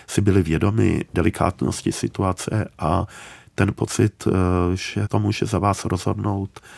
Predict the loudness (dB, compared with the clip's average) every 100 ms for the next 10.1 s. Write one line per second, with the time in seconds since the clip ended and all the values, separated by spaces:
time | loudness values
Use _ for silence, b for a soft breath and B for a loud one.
0 | B B 0 4 4 6 4 4 2 0
1 | 0 0 0 -2 -6 -6 -2 0 -2 -2
2 | -2 -2 -4 -4 -6 -6 -6 -6 -8 -6
3 | -6 -4 -6 -8 -8 -8 -4 -4 -6 B
4 | B B B B -8 -4 -2 -4 -6 -4
5 | -4 -2 -4 -6 -4 -2 -2 0 -4 B
6 | B B B -6 2 4 4 0 0 2
7 | 2 2 -2 -4 -6 -6 -4 -4 -4 -4
8 | -4 0 0 0 -2 -4 -4 -4 -4 -4
9 | -6 -8 B B B B -8 -6 -4 -2